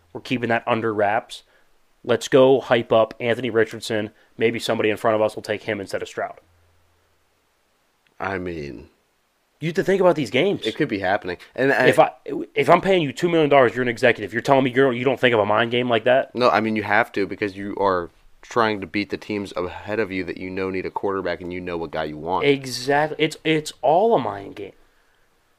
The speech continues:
Speaker 2: And that's an interesting comparison. This draft is gonna be, this draft is gonna be strange because you have a lot of potential.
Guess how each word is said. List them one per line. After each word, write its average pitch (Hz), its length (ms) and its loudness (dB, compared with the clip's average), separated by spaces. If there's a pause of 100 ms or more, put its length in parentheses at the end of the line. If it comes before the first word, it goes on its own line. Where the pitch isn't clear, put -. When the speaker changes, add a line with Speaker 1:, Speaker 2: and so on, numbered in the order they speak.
(640)
Speaker 2:
And 110 120 -2
that's 113 200 2
an 117 60 0
interesting 98 380 -6
comparison. 98 600 -4
This 143 300 0
draft 165 380 4
is 139 80 -4
gonna 135 160 2
be, 101 320 -2 (1040)
this 139 100 -4
draft 214 200 4
is - 60 -6
gonna 180 120 2
be 143 80 2
strange 107 440 4
because 120 280 -4
you 156 60 0
have 196 160 0
a 180 40 2
lot 110 300 4
of 117 80 -8
potential. 87 560 -10